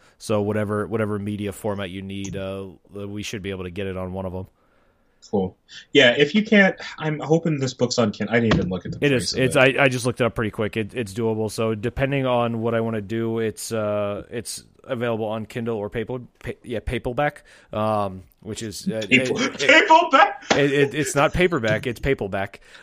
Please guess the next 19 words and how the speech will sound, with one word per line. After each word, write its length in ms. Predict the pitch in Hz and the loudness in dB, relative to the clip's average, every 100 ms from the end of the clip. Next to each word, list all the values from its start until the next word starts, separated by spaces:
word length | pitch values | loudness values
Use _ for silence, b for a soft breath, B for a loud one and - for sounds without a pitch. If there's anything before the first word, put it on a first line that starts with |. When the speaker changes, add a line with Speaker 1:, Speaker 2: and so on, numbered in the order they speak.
| B | B
Speaker 1:
Um, 560 | 113 113 117 113 107 - B | 2 2 2 0 -4 -14 B
Speaker 2:
The 140 | 151 147 | 2 4
Pope 280 | - 147 147 | 4 2 2
brings 260 | 127 127 | -2 0
it 160 | 131 123 - | -4 -8 -2
Speaker 1:
Yeah. 260 | 170 127 | 2 4
Speaker 2:
to 320 | - - - 208 | 2 -2 2 4
you. 160 | 120 - - | 4 -2 -2
It's, 200 | 135 135 | -2 2
it's 200 | 147 139 | 4 6
actually 340 | 147 143 135 | 6 4 -4
tattooed 920 | 123 - 127 120 - - _ - 120 110 | -4 0 0 0 -6 -16 _ -4 0 2
on 100 | 107 | 0
the 80 | - - | -4 -2
Pope's 260 | 113 107 | 0 0
back. 480 | - 127 143 123 - | 0 2 4 2 0
Speaker 1:
It, 360 | 131 131 135 135 | 0 4 4 4
it, 60 | - | 6
yeah, 180 | 131 | 4